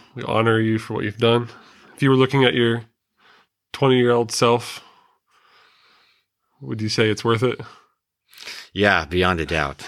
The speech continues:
Speaker 1: <laughs>
Speaker 2: It, it, it's funny though, because yeah, when you're, when you look at your twenty-year-old self, or even, uh, myself now, like, you really don't know where you're gonna be in five years.
Speaker 1: No.
Speaker 2: You know what I mean? You
Speaker 1: Yeah.
Speaker 2: could be in a different country. You could,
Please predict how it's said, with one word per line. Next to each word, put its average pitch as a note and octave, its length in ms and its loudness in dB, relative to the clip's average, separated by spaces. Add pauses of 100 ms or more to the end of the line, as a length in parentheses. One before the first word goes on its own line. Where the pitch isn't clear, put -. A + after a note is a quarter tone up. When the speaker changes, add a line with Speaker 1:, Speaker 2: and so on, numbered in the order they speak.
(140)
Speaker 1:
<laughs> - 180 -4
Speaker 2:
It, F3+ 140 4
it, G#2+ 340 2
it's G#2 160 0
funny A#2 300 2
though, F2+ 200 4
because F2 640 -2
yeah, E2 320 0
when E2 240 -2
you're, D#2+ 300 -4 (480)
when E2+ 120 -4
you F2 100 2
look F2 200 0
at D#2+ 220 -2
your D2 160 -6
twenty-year-old F2+ 560 0
self, E2+ 340 2
or D#2 80 0
even, E2+ 440 0 (760)
uh, D2+ 200 -8 (400)
myself F#2 600 0
now, F#2+ 220 2
like, F2 180 0
you G#2+ 180 2
really B2 220 4
don't A#2 220 2
know G2+ 160 4
where G2 160 2
you're F#2+ 180 0
gonna F2 180 0
be F2+ 220 -4
in D2+ 60 -2
five C2 360 -8
years. A#1+ 260 -12
Speaker 1:
No. A2 200 0
Speaker 2:
You F2 140 -2
know F2+ 60 2
what E2+ 80 2
I - 20 -2
mean? F2 160 2
You F#2+ 80 2
Speaker 1:
Yeah. A#2 80 0
Speaker 2:
could A2 100 2
be F#2 120 4
in F#2 80 2
a F2+ 40 2
different F2+ 320 -2
country. D#2 420 -4
You E2+ 220 -8
could, F2 400 -4